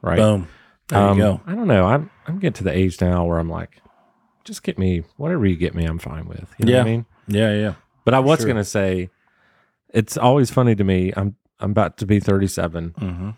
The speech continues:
Speaker 1: and we have an age gap.
Speaker 2: We do.
Speaker 1: But you would never be able to tell.
Speaker 2: Mm.
Speaker 1: Like, we seem
Speaker 2: True.
Speaker 1: the same age,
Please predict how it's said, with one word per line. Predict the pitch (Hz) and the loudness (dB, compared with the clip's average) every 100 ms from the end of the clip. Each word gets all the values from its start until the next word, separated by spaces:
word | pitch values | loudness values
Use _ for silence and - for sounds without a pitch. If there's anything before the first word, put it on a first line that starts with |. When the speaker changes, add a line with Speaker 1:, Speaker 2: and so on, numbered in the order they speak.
| _ - | _ -6
Speaker 1:
and | 92 90 | -2 2
we | 95 113 | 4 4
have | 120 92 | 4 4
an | |
age | 90 90 - | 4 2 0
gap. | 85 76 - _ _ _ _ _ - - - | -4 -4 -10 _ _ _ _ _ -20 -14 -2
Speaker 2:
We | 113 | 2
do. | 110 101 | 4 4
Speaker 1:
But | 87 104 | 4 2
you | 101 | 4
would | 104 98 | 4 4
never | 98 92 | 2 2
be | 90 | 0
able | 80 | -2
to | - | -6
tell. | - 87 120 - _ 151 | -4 -4 -4 -10 _ -2
Speaker 2:
Mm. | 190 135 - _ _ - | 0 0 -6 _ _ -10
Speaker 1:
Like, | 87 - | -8 -2
we | 95 | -2
seem | - 95 | 2 4
Speaker 2:
True. | 92 87 | 4 2
Speaker 1:
the | |
same | 82 92 87 | 0 0 0
age, | 87 87 82 - | 2 0 -2 -10